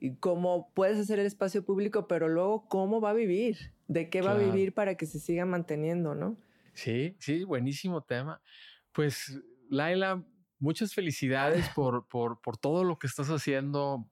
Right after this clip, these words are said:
Speaker 2: por nuestra ciudad, por el estado, por, por, por los, por la arquitectura, por el real estate.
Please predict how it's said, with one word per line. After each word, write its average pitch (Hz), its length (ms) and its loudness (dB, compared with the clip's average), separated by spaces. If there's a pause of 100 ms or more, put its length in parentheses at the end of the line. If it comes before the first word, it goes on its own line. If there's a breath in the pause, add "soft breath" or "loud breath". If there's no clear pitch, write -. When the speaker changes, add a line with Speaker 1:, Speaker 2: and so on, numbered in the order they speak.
Speaker 2:
por 110 600 -2
nuestra 107 340 -4
ciudad, 117 440 -2
por 123 200 -2
el 107 80 -2
estado, 120 640 -2
por, 107 280 -4
por, 104 220 -8
por 104 140 -10
los, 104 160 -4
por 104 200 -4
la 101 100 -4
arquitectura, 127 1000 -2
por 110 160 -2
el 107 80 -4
real 117 240 -4
estate. 123 500 -2